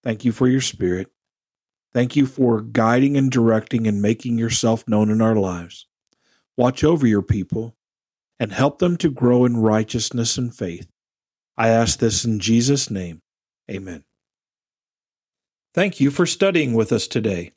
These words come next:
You can subscribe to these podcasts on Apple iTunes, Google Play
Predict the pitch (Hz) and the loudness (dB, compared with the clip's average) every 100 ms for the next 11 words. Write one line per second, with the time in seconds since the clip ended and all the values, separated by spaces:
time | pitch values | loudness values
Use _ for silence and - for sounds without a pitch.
0 | - 151 254 247 - 143 - - 214 196 | -2 0 2 0 0 -2 -2 0 2 0
1 | 135 127 117 110 - 117 110 - 104 113 | -2 -2 0 -2 -2 -2 -2 -2 -4 -2
2 | 131 - - _ _ - 117 117 117 107 | -6 -10 -18 _ _ -4 0 0 2 2
3 | 107 131 156 180 202 208 - _ _ _ | 2 0 0 0 -2 -6 -12 _ _ _
4 | _ - 156 214 233 160 120 107 113 | _ 0 0 2 0 0 0 0 -4